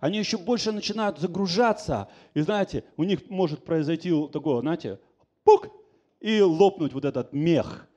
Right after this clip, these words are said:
и вытечь все, да? Как бы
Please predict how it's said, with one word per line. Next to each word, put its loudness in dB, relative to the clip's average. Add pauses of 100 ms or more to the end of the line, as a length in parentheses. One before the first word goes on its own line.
(160)
и 2
вытечь -2
все, -6
да? -2 (440)
Как -2
бы 0